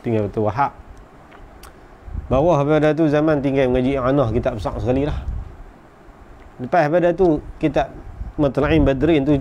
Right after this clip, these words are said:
cukup besar, siapa boleh baca Matla'in Badrin tu cukup alim lah. Lah zaman kita, kan? Baca saja siapa boleh, orang tu baca hak faham ni, kan? Boleh hurai betul, tatbik betul masalah, memang tak lari murak fuqaha, boleh bilang kaki tu.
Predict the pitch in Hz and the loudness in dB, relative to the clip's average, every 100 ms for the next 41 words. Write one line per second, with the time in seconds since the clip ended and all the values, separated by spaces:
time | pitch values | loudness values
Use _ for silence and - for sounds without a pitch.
0 | 139 151 131 160 117 123 135 127 127 131 | 0 -2 -2 -4 -2 0 0 2 2 0
1 | 131 135 131 135 139 127 123 143 123 123 | 0 0 -2 -2 0 0 2 2 2 0
2 | 123 123 123 143 135 151 - - - - | 0 -2 0 0 0 -2 -10 -16 -20 -20
3 | - - - 120 139 143 156 143 120 107 | -20 -12 -2 0 2 2 2 2 0 -2
4 | - - - - - 127 107 92 - - | -4 -12 -12 -12 -8 -4 -4 -4 -8 -10
5 | - - - 107 113 117 107 107 131 117 | -10 -10 -4 -2 0 0 2 2 0 0
6 | 110 101 123 151 123 120 120 110 107 110 | 0 0 0 2 0 -2 -2 -4 -4 -6
7 | 101 113 113 110 123 110 - 113 98 87 | -6 -6 -6 -6 -8 -12 -8 -6 -6 -10
8 | - - - - - - - - 104 101 | -18 -20 -20 -20 -20 -20 -18 -10 -6 -4
9 | 107 113 104 101 - 113 113 - 110 117 | -2 0 -2 -4 -4 -4 -2 -4 -2 -4
10 | 120 113 - 110 107 - 110 117 113 101 | -4 -8 -4 -2 -2 -4 -6 -6 -6 -4
11 | 110 107 104 92 - - - - - 117 | -4 -4 -6 -10 -18 -20 -20 -18 -10 -6
12 | 117 117 120 110 113 117 104 104 117 110 | -2 0 2 0 0 -4 -8 -8 -6 -6
13 | 123 - - - 107 120 117 120 117 107 | -8 -10 -16 -6 0 2 2 2 2 0
14 | 107 - 120 117 | -2 -2 -2 -2